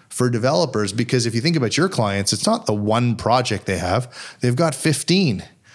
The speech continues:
So you get one or two wrong, and I've had clients who've said this that have engaged the Spanier Group. "We can't have what happened in project one, two, three happen with four, five, six, seven, because everyone's looking at what we did at one, two, three, and while we sold out,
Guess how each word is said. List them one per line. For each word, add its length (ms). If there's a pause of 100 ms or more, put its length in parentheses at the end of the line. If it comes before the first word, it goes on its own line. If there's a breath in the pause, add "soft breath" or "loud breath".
(220 loud breath)
So 140
you 80
get 240
one 220
or 100
two 240
wrong, 580
and 120
I've 80
had 160
clients 320
who've 100
said 220
this 200
that 120
have 180 (140)
engaged 600
the 60
Spanier 380
Group. 260 (560 loud breath)
"We 240
can't 420
have 640
what 160
happened 320
in 120
project 340
one, 200
two, 160
three 480 (280 loud breath)
happen 320
with 140
four, 200
five, 240
six, 240
seven, 340
because 300
everyone's 340
looking 360
at 60
what 40
we 80
did 160
at 100
one, 200
two, 180
three, 340
and 140
while 140
we 100
sold 400
out, 340